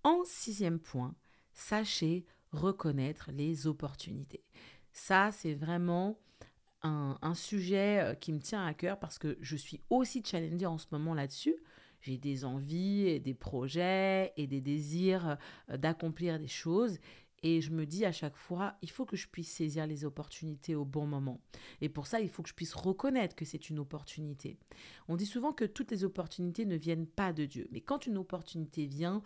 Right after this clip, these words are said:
elle vient avec la paix. Elle vient comme, euh, une réponse à des prières, une prière que tu fais depuis longtemps. Cette opportunité, elle vient solutionner une problématique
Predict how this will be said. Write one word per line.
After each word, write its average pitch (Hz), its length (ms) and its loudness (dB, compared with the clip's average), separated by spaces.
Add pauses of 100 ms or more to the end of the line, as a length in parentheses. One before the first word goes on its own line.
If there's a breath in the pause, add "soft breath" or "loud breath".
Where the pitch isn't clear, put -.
(300 loud breath)
elle 175 200 0
vient 196 300 -2
avec 180 540 0
la 147 220 0
paix. 185 360 0 (840 loud breath)
Elle 170 180 4
vient 202 480 -2
comme, 196 300 -2
euh, 160 180 0 (920)
une 165 160 6
réponse 196 640 2
à 175 120 -4 (400)
des 156 160 -2
prières, 190 800 0 (140)
une 156 140 -8
prière 196 540 0
que 160 80 -2
tu - 180 -8
fais 196 160 -4
depuis 196 240 -6
longtemps. 165 460 -4 (760 loud breath)
Cette 180 220 -4
opportunité, 190 800 0
elle 165 200 2
vient 185 260 0
solutionner 208 800 2
une 180 100 2
problématique 170 920 -2